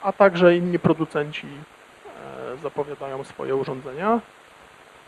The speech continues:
Już są produkowane tablety i tak jak mówiłem, Panasonic, e, planuje, e, Firefox O S a na telewizorach na Smart T V. I to wszystko, co dzisiaj przygotowałem.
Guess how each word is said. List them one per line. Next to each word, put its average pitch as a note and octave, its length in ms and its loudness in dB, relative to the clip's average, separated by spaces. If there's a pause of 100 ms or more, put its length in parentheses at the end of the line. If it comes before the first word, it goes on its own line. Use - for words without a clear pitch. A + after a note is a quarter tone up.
(180)
Już G3+ 200 2
są F#3+ 140 4
produkowane F3+ 540 4
tablety F#3 640 -2 (140)
i - 20 -16
tak F#3 180 -4
jak F#3 100 2
mówiłem, E3 400 -2
Panasonic, D#3+ 560 -8
e, - 880 -18
planuje, C3+ 520 -2
e, - 920 -16
Firefox C3 420 -10
O B2+ 80 -6
S - 140 -10
a - 20 -10
na C3 240 -4 (140)
telewizorach B2 440 -4
na B2 80 -12
Smart - 220 -16
T - 140 -20
V. - 60 -20 (2000)
I - 20 -6
to G#3 120 10
wszystko, G3+ 300 2
co G3 120 0
dzisiaj F#3+ 260 -4
przygotowałem. E3+ 760 2